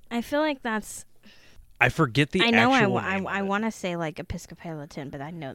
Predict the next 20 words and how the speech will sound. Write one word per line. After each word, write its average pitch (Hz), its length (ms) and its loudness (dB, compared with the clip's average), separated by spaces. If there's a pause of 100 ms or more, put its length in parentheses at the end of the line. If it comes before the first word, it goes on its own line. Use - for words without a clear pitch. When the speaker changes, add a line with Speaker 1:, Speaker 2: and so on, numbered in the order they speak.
Speaker 1:
that's - 160 -18
Episcopalian, 180 1120 -12
but 185 120 -12
I 185 100 -12
know 190 180 -12
that's - 280 -14
not - 80 -6
Speaker 2:
No, 95 200 -2
Speaker 1:
it. - 40 -8
Speaker 2:
that's 90 240 -4
totally 82 400 -6
not 76 200 -10
right. 85 200 -6 (120)
Speaker 1:
Churches 240 1120 -10 (360)
Speaker 2:
That - 120 -14
handle 98 260 -8
snakes. - 520 -16
Speaker 1:
that 190 280 -12
handle 190 960 -12 (320)
snakes. - 680 -12